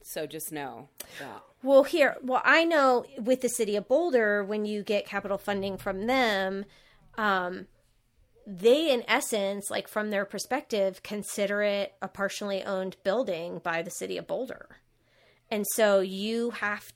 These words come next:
Speaker 2: to then do, um, reports for them. I forget how often it is, but kind of, like, in perpetuity. So every three years they come back and ask for a re-, report on it for money that they've given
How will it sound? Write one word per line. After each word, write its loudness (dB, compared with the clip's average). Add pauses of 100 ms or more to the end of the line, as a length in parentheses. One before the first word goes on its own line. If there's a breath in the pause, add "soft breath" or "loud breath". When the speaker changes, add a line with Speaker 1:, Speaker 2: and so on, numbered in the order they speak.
(100)
Speaker 2:
to -4
then 0 (100)
do, -2 (160)
um, -4 (1160)
reports -2
for -6
them. -8 (440 soft breath)
I -18
forget -12
how -12
often -16
it -16
is, -18 (340 soft breath)
but -2 (100)
kind -8
of, -2
like, -6 (640)
in -2
perpetuity. -6 (480 soft breath)
So -4
every -4
three -10
years 0
they -4
come -10
back -6
and -8
ask -10
for -8
a -10
re-, -12 (340)
report -2
on 0
it -4
for -8
money 0
that -6
they've -6
given -4